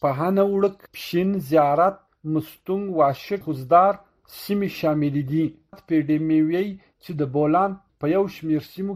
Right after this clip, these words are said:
کې د برېښنا دوه سوه شل کیوي د لاین ستنې هم اوبو وړي دي. د بلوچستان په یو شمیر سیمو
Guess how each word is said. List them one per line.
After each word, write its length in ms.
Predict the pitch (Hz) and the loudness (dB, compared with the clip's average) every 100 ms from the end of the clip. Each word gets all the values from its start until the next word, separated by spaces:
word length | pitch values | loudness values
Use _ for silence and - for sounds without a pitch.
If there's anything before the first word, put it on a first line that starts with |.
| - | -10
کې 100 | 202 147 | -10 -4
د 120 | 156 | -4
برېښنا 440 | 151 151 - 180 196 196 _ _ 127 | -2 -4 -6 -4 -4 -4 _ _ -8
دوه 120 | 143 175 - | -4 -2 -2
سوه 180 | 156 147 | -2 -2
شل 200 | - 208 185 | -4 -8 -8
کیوي 220 | - 160 156 143 | -8 -2 0 2
د 20 | 147 | 2
لاین 200 | 160 202 190 | 2 -2 -4
ستنې 360 | - - 156 151 | -12 -6 -4 -2
هم 100 | 160 202 156 | -4 -4 -2
اوبو 260 | 147 139 196 | -2 0 0
وړي 320 | 170 151 151 143 | 2 2 0 -4
دي. 100 | 160 - _ | -8 -10 _
د 100 | 160 | -6
بلوچستان 580 | 147 151 - - 185 190 190 | -4 -6 -8 -4 -2 -2 -2
په 80 | 151 | 0
یو 100 | 165 147 | 0 -2
شمیر 280 | - 151 151 | -4 -4 -4
سیمو 280 | - 190 202 | -6 -8 -8